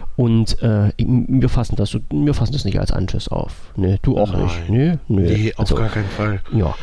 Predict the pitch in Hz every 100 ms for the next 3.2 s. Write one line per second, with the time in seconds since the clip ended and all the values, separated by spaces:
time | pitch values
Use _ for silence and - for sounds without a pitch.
0 | - - 107 98 - 107 104 110 104 110
1 | 104 101 90 95 92 90 - - 92 82
2 | - 110 113 110 98 92 90 92 95 95
3 | 117